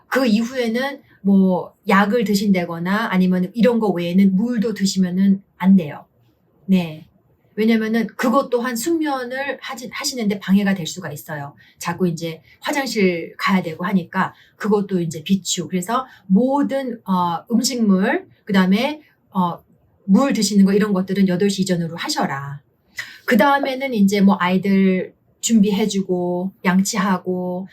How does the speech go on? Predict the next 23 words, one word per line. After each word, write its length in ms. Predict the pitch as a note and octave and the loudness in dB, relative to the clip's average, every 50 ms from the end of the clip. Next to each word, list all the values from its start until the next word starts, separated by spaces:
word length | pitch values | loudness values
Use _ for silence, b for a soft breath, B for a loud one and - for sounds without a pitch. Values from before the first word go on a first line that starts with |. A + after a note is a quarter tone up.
| B B B | B B B
그다음에 320 | - F#3 F#3 F3 F3 E3+ | -6 -2 -2 -2 -2 -2
뭐 200 | E3+ E3 E3 E3 | -4 -6 -8 -8
책도 280 | E3+ - - C#4+ - B3 | -10 -10 -10 -4 0 2
읽어줘야 440 | F#3+ F3+ F#3 F#3 F3+ F3 F3+ F3 D#3 | 2 2 2 0 -2 -2 -4 -6 -6
되고 200 | D3+ D#3+ D#3 E3 | -8 -8 -8 -8
이제 160 | E3+ F#3 F3+ - | -8 -8 -6 -2
아이들이 600 | F3+ F#3 F#3+ G3+ G3 G3 F#3+ F#3+ F#3+ F3 - - _ _ | 0 0 0 0 0 2 2 2 2 0 -2 -8 _ _
잠을 340 | - - G3+ G#3 G#3 G#3 G3 | -4 0 2 2 2 2 0
잘 180 | F#3 D#3+ D#3 | -2 -4 -6
시간이죠. 800 | D3+ - C#4+ C#4+ C4+ A3+ E3+ D3+ D3+ - D3 D3 D3 D3 D3 - b b b b b _ F#3+ | -6 -4 -2 -2 -2 -2 -2 -4 -6 -10 -12 -12 -12 -12 -14 -16 b b b b b _ 2
여덟 260 | F#3+ F#3 F#3+ F#3+ F#3+ | 2 4 4 4 2
시 180 | F#3+ - F#3 | 2 0 -2
이제 200 | F3 E3+ E3 E3+ - | -2 -2 -4 -6 -4
아홉 300 | - F#3 F#3 F#3+ G3 G3 | 0 2 2 2 2 0
시 100 | - - | -2 -4
정도 260 | F#3 F3+ E3+ E3+ E3+ | -4 -4 -4 -6 -8
되면은 400 | - - D#3+ E3 D#3+ E3 E3 D#3+ | -8 -10 -10 -10 -10 -10 -10 -10
아이들이 280 | - D#3+ E3 D#3+ F3 F3 | -10 -10 -8 -8 -10 -10
다, 140 | - - - | -10 -12 -14
다 220 | - - - - - | -12 -10 -10 -10 -10
자-, 200 | - - E3+ - | -10 -12 -12 -12
잠에 320 | - - - F3+ F#3 F#3 F3 | -10 -4 0 0 0 0 0
들고 520 | F3+ F#3+ F#3 E3 D3+ F3 A3 C4+ D4+ B | 0 -2 -2 -2 -2 -2 -2 -2 -2 B